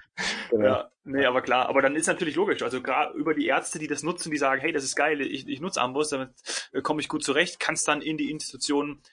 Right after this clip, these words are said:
Speaker 2: weiter reingeführt werden und integriert werden. Also ist ja auch dann der perfekte Weg, weil, ähm,
Speaker 1: Genau.
Speaker 2: ja, die Anwendung ja dann auch für sich spricht, ne? Das ist ja super.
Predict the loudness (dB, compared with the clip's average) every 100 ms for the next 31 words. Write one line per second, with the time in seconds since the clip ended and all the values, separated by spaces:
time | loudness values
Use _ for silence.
0 | _ _ 2 4 4 4 2 -2 -2 0
1 | 0 0 -4 0 0 2 -2 0 -2 0
2 | 0 2 0 0 -8 _ -20 -2 2 2
3 | 4 2 2 2 4 4 4 4 6 6
4 | 4 2 2 0 -2 -8 0 2 2 4
5 | 4 6 4 2 2 4 4 2 -2 -2
6 | -2 0 -2 -4 -6 -12 -10 -10 -8 -8
7 | -4 -4